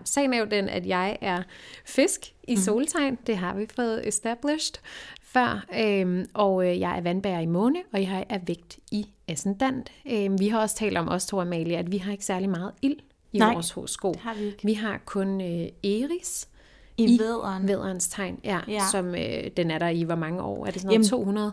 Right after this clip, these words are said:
Speaker 2: nej, det er hundrede og tyve år cirka. Den gik ind i nitten seksogtyve. Men det her, det er altså lige cirka årstal. Men det var i nitten seksogtyve cirka, at Eris stiller sig i vædderens tegn, og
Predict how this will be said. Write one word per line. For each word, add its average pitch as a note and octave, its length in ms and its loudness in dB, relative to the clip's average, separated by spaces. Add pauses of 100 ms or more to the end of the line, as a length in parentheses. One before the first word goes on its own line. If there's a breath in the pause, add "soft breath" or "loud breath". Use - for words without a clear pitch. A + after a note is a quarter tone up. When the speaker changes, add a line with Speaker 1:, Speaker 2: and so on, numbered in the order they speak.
(120)
Speaker 2:
nej, A3+ 340 6
det A#3 160 4
er G#3 420 4 (220)
hundrede A#3+ 540 6
og F#3+ 600 2 (240)
tyve B3 420 2
år G3 180 4
cirka. G#3+ 520 0
Den A3 140 0
gik A#3 200 -2
ind A3 200 2
i A3 60 0
nitten A3+ 460 4
seksogtyve. B3 920 0
Men A3 240 4
det G3 180 -4
her, A3+ 60 2
det G#3+ 60 -2
er G3+ 40 6
altså G3 180 0
lige A3 120 0
cirka G3+ 320 0
årstal. F#3 440 -4 (480 loud breath)
Men A3+ 160 6
det A3 100 6
var A3 100 4
i A3 100 2
nitten A#3+ 320 4
seksogtyve A#3+ 600 -2
cirka, B3 520 -2
at G#3 220 -2
Eris A3 300 -2
stiller A3+ 340 0
sig A3 180 -2
i G3+ 100 -4
vædderens G#3+ 380 -2
tegn, C4 400 -2 (500 loud breath)
og A#3+ 400 6